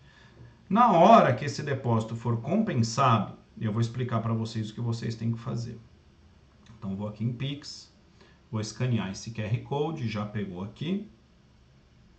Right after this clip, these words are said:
Confirmar. Ah, opa,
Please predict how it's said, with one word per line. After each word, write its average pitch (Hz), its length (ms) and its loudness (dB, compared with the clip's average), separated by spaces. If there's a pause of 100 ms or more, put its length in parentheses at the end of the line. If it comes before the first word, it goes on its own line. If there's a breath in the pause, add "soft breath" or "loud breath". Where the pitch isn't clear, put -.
(600)
Confirmar. 131 800 -8 (1120)
Ah, 135 280 -2
opa, 113 580 -2